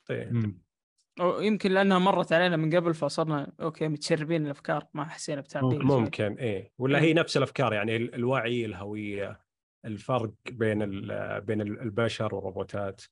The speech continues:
Speaker 1: نفس
Speaker 3: مم.
Speaker 1: ال-، نفس الأفكار تتكرر.
Speaker 3: طب، آه، إيش رأيكم في التمثيل هالموسم؟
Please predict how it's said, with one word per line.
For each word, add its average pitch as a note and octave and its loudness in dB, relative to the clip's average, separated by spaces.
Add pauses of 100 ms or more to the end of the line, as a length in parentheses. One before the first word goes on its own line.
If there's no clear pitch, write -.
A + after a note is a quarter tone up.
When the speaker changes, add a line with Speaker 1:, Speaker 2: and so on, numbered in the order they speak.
(260)
Speaker 1:
نفس C3+ -6
Speaker 3:
مم. E3+ 4
Speaker 1:
ال-، C#3 -2
نفس C3+ 0
الأفكار B2 0
تتكرر. G#2+ -6 (1200)
Speaker 3:
طب، A3+ 2
آه، A#3 4
إيش A3 -4
رأيكم B3+ 0
في A3 -2
التمثيل F#3+ 0
هالموسم؟ D#3+ 0